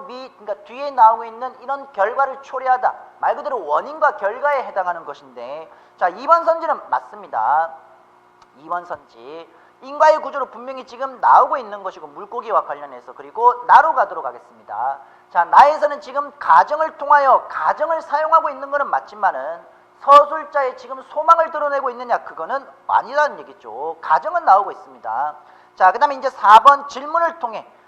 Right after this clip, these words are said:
자, 이 질문을 통해 글쓴이의 가정이 진실이다. 역시 이것도 나오고 있는 것은 아니죠. 자, 그렇기 때문에 육 번의 정답은 이 번으로 여러분들이 골라주시면 되겠고,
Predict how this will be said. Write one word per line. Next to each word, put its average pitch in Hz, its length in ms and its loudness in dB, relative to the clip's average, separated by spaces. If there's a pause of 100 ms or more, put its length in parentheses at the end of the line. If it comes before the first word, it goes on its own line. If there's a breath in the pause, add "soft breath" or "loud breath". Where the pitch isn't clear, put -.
(140)
자, 143 140 0
이 247 260 -16
질문을 294 800 -6
통해 262 300 -10
글쓴이의 254 520 -14
가정이 226 480 -8
진실이다. 262 800 2
역시 - 280 -16 (220)
이것도 208 280 -14
나오고 160 320 -6
있는 185 180 -18
것은 170 240 -12
아니죠. 120 640 -14 (480 soft breath)
자, 147 200 0
그렇기 196 260 -14
때문에 247 480 -6
육 - 180 -14
번의 285 200 -2
정답은 254 500 -4
이 233 120 -18
번으로 294 320 -4
여러분들이 185 400 -12
골라주시면 170 600 -10
되겠고, 139 560 -16